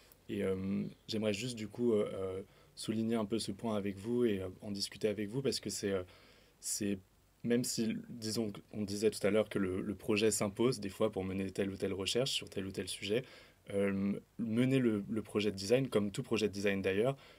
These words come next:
pose, euh, pose des difficultés. Et, euh, peut poser des difficultés aussi pour la suite du projet. Je prends par exemple l'exemple de, d'un projet que,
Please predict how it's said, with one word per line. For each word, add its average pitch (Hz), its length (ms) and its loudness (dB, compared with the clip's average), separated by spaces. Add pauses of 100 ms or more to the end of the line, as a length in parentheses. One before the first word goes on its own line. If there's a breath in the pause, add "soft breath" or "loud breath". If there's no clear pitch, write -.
(140 soft breath)
pose, 113 260 2
euh, 95 140 4
pose 110 220 -2
des 107 100 0
difficultés. 101 640 -4 (440 soft breath)
Et, 104 140 0
euh, 98 140 2
peut 107 160 -2
poser 110 240 0
des 104 100 0
difficultés 98 560 -2
aussi 120 320 -2
pour 101 160 -6
la 95 140 0
suite 110 160 -4
du 98 100 -8
projet. 110 420 -2 (360 soft breath)
Je - 60 -12
prends 110 120 -2
par 107 120 6
exemple 107 360 0
l'exemple 98 400 -2
de, 95 320 -2 (300)
d'un 95 240 -8
projet 107 340 0
que, 92 380 -4